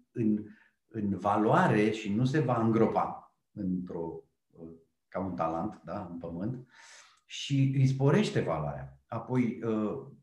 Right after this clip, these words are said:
banilor, uh, le place la Anca și spun asta cu, cu bucurie, că eu, eu sunt, <laughs> mă, mă stau și eu la pachet acolo. Uh,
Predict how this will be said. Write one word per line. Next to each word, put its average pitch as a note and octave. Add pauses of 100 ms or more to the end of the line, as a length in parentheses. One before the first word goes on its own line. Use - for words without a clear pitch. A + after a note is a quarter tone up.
(1200)
banilor, D3+
uh, C3 (260)
le A#2
place G3
la D#2+
Anca D#2+
și A2+
spun C#3
asta D#3
cu, C#3+ (1200)
cu -
bucurie, B2
că G#2
eu, F#2 (300)
eu G#2+
sunt, A2 (560)
<laughs> -
mă, -
mă C3+
stau -
și F3+
eu D#3+
la A#2
pachet G2
acolo. E2+ (640)
Uh, G#2